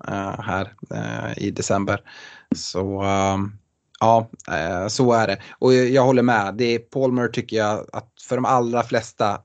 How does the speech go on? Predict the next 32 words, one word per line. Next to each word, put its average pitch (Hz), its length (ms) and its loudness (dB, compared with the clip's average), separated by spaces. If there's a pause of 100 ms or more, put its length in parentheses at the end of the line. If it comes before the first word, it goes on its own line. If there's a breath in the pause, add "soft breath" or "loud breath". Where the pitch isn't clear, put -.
(140)
eh, 98 640 -8
är 104 100 -2
det 101 180 -4
rätt 101 240 -4
rimligt 117 680 2
att, - 320 -14
eh, 90 180 -2
sit-, - 360 -4
fortsätta 110 420 -2
sitta - 220 -4
kvar 123 220 4
med 95 160 0
honom. 92 200 -6 (300 loud breath)
Om 135 140 6
inte 120 260 4
annat 113 300 0
bara 101 260 0
för 92 340 -4
hur, 95 280 -10 (180)
hur 165 140 2
fin 143 440 -2
han 101 100 -6
ser 120 160 -4
ut 117 260 -4
i 104 40 -6
spelet. 113 520 0 (320 loud breath)
Och, - 540 -2
eh, 104 560 2 (920)
framförallt 117 640 0
åker 117 240 -4
de 123 140 0
ur, 110 340 0